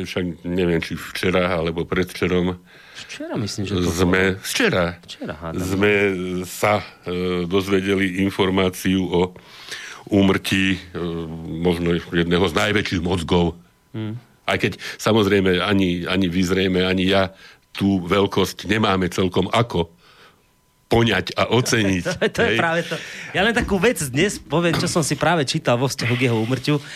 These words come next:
Speaker 2: Iba, iba preto vám do toho skáčem, keď hovoríte, že my to nie sme schopní akoby poňať tú veľkosť jeho mozgu. Viete,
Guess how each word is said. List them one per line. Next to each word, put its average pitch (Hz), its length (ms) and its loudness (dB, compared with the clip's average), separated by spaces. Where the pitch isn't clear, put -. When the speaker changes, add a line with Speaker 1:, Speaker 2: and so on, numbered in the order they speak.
Speaker 2:
Iba, 202 260 4
iba 196 160 2
preto 196 240 0
vám 160 160 0
do 160 80 -2
toho 139 240 2
skáčem, 156 400 0
keď 127 160 0
hovoríte, 139 360 2
že 131 120 4
my 143 80 2
to 147 160 0
nie 156 100 2
sme 151 220 0
schopní 131 400 0
akoby 123 240 0
poňať 147 480 2
tú 131 80 -2
veľkosť 131 420 0
jeho 135 180 2
mozgu. 135 340 -2
Viete, 147 260 0